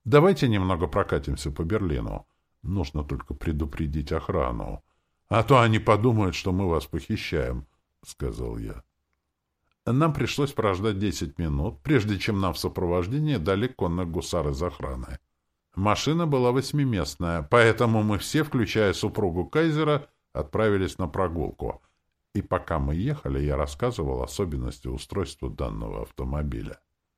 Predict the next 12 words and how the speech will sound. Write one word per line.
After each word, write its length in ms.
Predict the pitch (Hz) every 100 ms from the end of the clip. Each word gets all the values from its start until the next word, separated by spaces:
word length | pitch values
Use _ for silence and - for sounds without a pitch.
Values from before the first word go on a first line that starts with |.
| _ _
Внутри 520 | 123 139 160 160 202
работают 500 | 180 123 156 156 143
две 220 | 113 143
печки 420 | 139 101 85 - 101
от 180 | 95
двух 240 | 98 131 113
двигателей, 600 | 90 82 80 76 110 123
расположенных 800 | 131 - 98 90 104 98 95 90
спереди 460 | - 151 131 98
и 100 | 104
сзади 420 | 101 92 92 95 98
автомобиля. 880 | 90 - 98 101 85 73 67 64